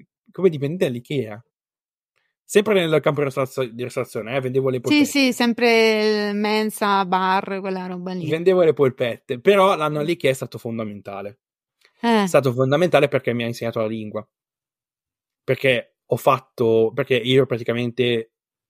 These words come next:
Speaker 1: quando lavoravo al Burger King, ad esempio, non ero a contatto con i clienti. Ero
Speaker 2: Ok.
Speaker 1: dietro.
Speaker 2: Sì.
Speaker 1: Eh, mentre qua invece io servivo la gente.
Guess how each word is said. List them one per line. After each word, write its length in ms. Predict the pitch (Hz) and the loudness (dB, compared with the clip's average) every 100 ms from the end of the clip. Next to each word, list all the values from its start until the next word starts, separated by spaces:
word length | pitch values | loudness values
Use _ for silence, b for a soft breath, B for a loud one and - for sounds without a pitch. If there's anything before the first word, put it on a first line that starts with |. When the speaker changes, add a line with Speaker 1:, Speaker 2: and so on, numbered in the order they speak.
| _ | _
Speaker 1:
quando 320 | - 143 151 156 | 0 2 4 4
lavoravo 440 | 120 123 123 131 | 4 4 4 4
al 100 | 117 | 2
Burger 300 | 113 101 113 | -2 -10 -10
King, 260 | - 107 101 | -10 -12 -10
ad 100 | 98 | -10
esempio, 460 | 104 98 98 107 | -10 -10 -8 -8
non 200 | 104 113 | -4 -2
ero 120 | 120 135 | 2 2
a 60 | |
contatto 320 | 131 117 110 | 0 -2 -4
con 200 | - 110 | -6 -6
i 60 | 104 | -8
clienti. 500 | 92 95 90 92 - _ _ _ _ _ - | -12 -14 -14 -18 -20 _ _ _ _ _ 2
Ero 180 | 135 | 4
Speaker 2:
Ok. 80 | 120 | 4
Speaker 1:
dietro. 400 | 196 110 175 165 - _ _ _ | 2 2 2 0 -6 _ _ _
Speaker 2:
Sì. 340 | - 226 202 165 _ _ _ _ _ _ _ _ _ _ _ | 0 2 4 0 _ _ _ _ _ _ _ _ _ _ _
Speaker 1:
Eh, 280 | 131 123 123 | 4 6 6
mentre 300 | 185 139 202 | 4 4 4
qua 220 | - 143 | 6 6
invece 340 | 139 117 131 127 | 4 2 0 2
io 160 | 127 | 4
servivo 420 | 131 107 107 117 92 | 4 2 -4 -4 -4
la 100 | 95 | -6
gente. 440 | 92 92 101 | -12 -14 -14